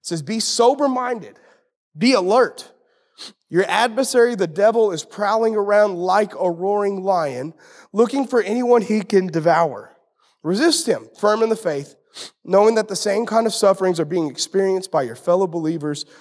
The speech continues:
throughout the world. The God of all grace, who called you to his eternal glory, is cr-, in Christ, will himself,"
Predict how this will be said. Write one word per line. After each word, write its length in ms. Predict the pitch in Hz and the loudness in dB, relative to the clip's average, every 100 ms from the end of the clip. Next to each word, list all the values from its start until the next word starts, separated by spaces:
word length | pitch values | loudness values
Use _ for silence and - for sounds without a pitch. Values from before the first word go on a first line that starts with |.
| _ - | _ -8
throughout 320 | 147 156 147 | 0 0 0
the 80 | 147 | -4
world. 420 | 127 101 73 - _ _ _ - | -6 -8 -8 -20 _ _ _ -8
The 80 | |
God 180 | 151 196 | 0 2
of 100 | 220 | 4
all 140 | 208 180 | 4 4
grace, 560 | 160 180 233 226 - - | 2 0 0 -6 -12 -6
who 120 | 180 | -6
called 380 | 156 196 220 208 | -2 0 2 0
you 80 | 220 | -4
to 140 | 202 | -2
his 160 | 180 156 | -2 -4
eternal 320 | - 185 190 | -4 -4 -2
glory, 340 | 160 156 151 | -2 0 0
is 220 | 120 127 | -4 -10
cr-, 180 | - - - | -12 -16 -4
in 220 | 165 220 | 2 2
Christ, 540 | 226 208 156 147 - - - - _ - | 2 2 2 0 -4 -12 -20 -20 _ 0
will 180 | 180 | 2
himself," 440 | 165 190 - 175 | 4 0 4 2